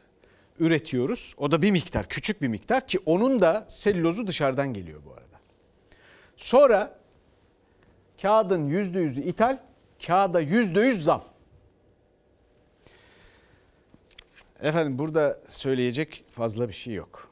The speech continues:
Şimdi bir izleyicimiz demiş ki, "Egemenlik kayıtsız şartsız milletimindir ancak." Net, bunun üstüne söyleyecek bir şey yok. Atatürk de demiş ki,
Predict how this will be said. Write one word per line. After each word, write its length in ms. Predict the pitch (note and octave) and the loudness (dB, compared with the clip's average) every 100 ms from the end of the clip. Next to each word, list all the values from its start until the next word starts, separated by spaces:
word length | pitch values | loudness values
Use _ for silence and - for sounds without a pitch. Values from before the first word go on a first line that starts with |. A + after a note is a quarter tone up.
| _ - - _ _ _ _ _ _ _ _ _ - - | _ -20 -20 _ _ _ _ _ _ _ _ _ -20 -14
Şimdi 540 | - G#3+ G#3+ E3+ D#3+ - - - _ - | -6 -2 0 2 0 -2 -14 -20 _ -2
bir 80 | G3 | 0
izleyicimiz 580 | F#3+ F3 E3+ E3 E3 C#3+ | 2 0 0 -2 -4 -2
demiş 260 | D3+ D#3+ | -4 -4
ki, 240 | - C#3 - _ _ _ _ _ _ _ _ _ _ _ _ _ _ _ _ _ _ _ _ _ _ _ E3 | -4 -6 -6 _ _ _ _ _ _ _ _ _ _ _ _ _ _ _ _ _ _ _ _ _ _ _ 0
"Egemenlik 640 | F#3 G#3 F3+ E3 C#3+ - | 2 2 2 0 -2 -2
kayıtsız 560 | G#3 G#3+ G3+ G3+ F3+ | 2 2 2 -2 -2
şartsız 480 | - D#3+ - F#3+ F3 | 0 0 0 -8 -6
milletimindir 720 | C#3+ D3 C#3 C3 C3+ B2 A2+ | -4 -2 -2 -4 -6 -6 -8
ancak." 600 | G2+ - - - - _ _ _ - - _ _ _ | -12 -16 -20 -20 -20 _ _ _ -20 -20 _ _ _
Net, 360 | E3+ E3 E3 - - | 2 2 0 -10 -6
bunun 140 | D#3+ | -4
üstüne 260 | D3 D#3 D3 | -2 -2 -2
söyleyecek 420 | C#3+ C3 B2+ - | -2 -2 -4 -8
bir 60 | |
şey 180 | - A#2+ | -10 -8
yok. 160 | A#2 - | -8 -6
Atatürk 420 | D3+ G3 D#3+ C#3+ | -4 -4 -4 -6
de 120 | D3 | -4
demiş 260 | C#3 D3 - | -2 -4 -6
ki, 220 | C#3 D3 | -8 -10